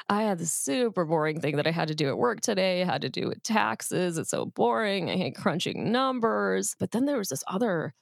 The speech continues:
super awesome thing that I got to do afterwards. Let me tell you about it.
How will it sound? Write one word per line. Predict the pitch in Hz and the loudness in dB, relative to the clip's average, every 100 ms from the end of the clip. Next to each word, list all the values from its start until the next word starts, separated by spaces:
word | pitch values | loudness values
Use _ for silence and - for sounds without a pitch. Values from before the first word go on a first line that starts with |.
| _ _ - | _ _ -12
super | - 247 220 - | -2 0 0 0
awesome | 170 262 - 175 | 0 0 0 0
thing | 156 151 | 0 0
that | 147 | 0
I | |
got | 160 156 | 0 0
to | 180 | 0
do | 175 | -2
afterwards. | - 233 - 156 143 92 - | -2 -4 -2 -2 -2 -2 -2
Let | - | -2
me | 165 | -2
tell | - 285 | 0 0
you | 359 196 | 2 0
about | 143 - | 0 0
it. | 180 | -2